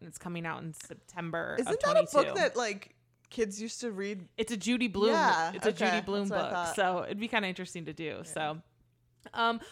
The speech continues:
Speaker 1: according to the director, um, Ryan Gosling and Rachel McAdams actually did not get along at all when they first met on site.
Speaker 2: <laughs>
Speaker 1: And to improve their relationship, um, he actually, like, did an intervention and, like,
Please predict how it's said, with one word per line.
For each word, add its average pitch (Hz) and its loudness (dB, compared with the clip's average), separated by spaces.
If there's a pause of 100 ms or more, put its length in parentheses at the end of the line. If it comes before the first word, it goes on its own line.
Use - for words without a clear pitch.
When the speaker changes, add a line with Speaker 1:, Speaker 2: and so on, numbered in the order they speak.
(100)
Speaker 1:
according 302 6
to 381 4
the 240 6
director, 180 0
um, 185 0
Ryan 202 4
Gosling 214 2
and 180 -4
Rachel 175 -4
McAdams 175 -4
actually 196 -2
did 170 -4
not 175 -4
get 175 -6
along 160 -4
at - -10
all 156 -2
when 180 -6
they 151 -6
first 160 -10
met 170 -6
on 170 -6
site. 175 -2
Speaker 2:
<laughs> - -16 (440)
Speaker 1:
And 233 4 (100)
to 285 2
improve 302 0
their 339 0
relationship, 247 0
um, 196 2
he 202 -2
actually, 226 2
like, 190 0
did 196 0
an 202 -2
intervention 190 -2
and, 180 -4
like, 175 -4